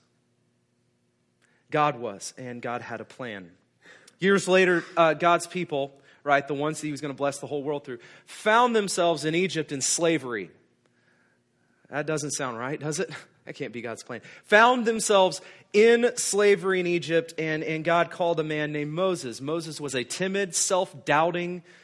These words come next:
a guy that basically said, "Words are hard, I can't speak."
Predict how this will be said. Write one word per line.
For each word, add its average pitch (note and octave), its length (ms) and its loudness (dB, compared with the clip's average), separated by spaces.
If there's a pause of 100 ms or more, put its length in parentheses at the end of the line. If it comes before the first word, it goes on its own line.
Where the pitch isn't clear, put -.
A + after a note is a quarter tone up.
(300)
a C3+ 100 -8
guy D#3+ 280 2
that C3+ 240 -2
basically D#3+ 460 -2
said, C3+ 260 -4
"Words D#3+ 320 -2
are C#3 60 -2
hard, A#2 340 -2
I G2 60 -6
can't D3 280 -10
speak." - 480 -12